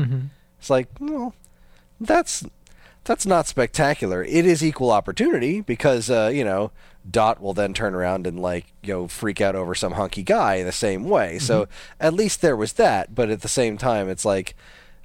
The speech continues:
Speaker 2: I don't know that that was necessarily, you know, necessary. Of course, then I was recently reminded of some of the other, um, uh,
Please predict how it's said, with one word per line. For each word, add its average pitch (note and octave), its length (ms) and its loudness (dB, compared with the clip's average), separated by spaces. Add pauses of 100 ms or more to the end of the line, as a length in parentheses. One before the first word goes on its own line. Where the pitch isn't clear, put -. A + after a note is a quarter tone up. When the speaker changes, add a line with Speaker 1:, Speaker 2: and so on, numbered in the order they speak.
Speaker 2:
I G3 100 0
don't F3 120 4
know D3 140 6
that B2 180 2
that B2 140 4
was A2 160 -4
necessarily, G#2 1000 0 (500)
you G#2 80 -4
know, F2 260 -2 (200)
necessary. F#2+ 800 -2 (400)
Of B2 80 0
course, C3+ 240 2
then C3 160 4
I A#2+ 80 4
was A2 180 -2
recently A#2+ 420 0
reminded G2+ 520 0
of F#2+ 120 -2
some G#2+ 220 0
of F2+ 140 -6
the G2 160 0
other, F#2 360 0
um, E2+ 560 -4 (560)
uh, F#2 360 -6